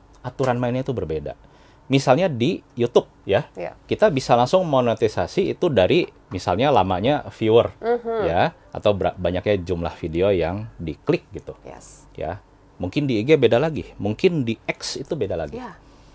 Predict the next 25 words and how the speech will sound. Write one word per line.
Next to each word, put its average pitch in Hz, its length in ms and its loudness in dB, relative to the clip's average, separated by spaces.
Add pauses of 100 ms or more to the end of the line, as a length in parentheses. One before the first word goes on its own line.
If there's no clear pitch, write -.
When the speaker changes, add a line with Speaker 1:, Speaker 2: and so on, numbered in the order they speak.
(360)
Speaker 1:
Nah, 87 220 -4
di 117 160 4
LinkedIn 104 500 0
ini 165 160 2
unik 202 320 4 (380)
karena 170 240 6
sesuai 185 420 6
namanya 117 560 2
LinkedIn 117 400 4
ya, 87 160 -2 (240)
linked 127 460 2
gitu 101 180 0
ya, 117 160 8
Speaker 2:
Mhm. 220 160 -12
Speaker 1:
eh, 95 260 6 (220)
terhubung 123 540 2 (160)
gitu 85 180 -4
ya. 78 140 -4 (880)
Kita 165 220 0
ini 170 100 -2
kan 359 160 -4
sebenarnya 151 320 2
di 135 140 6
LinkedIn 113 320 2
itu 117 320 -4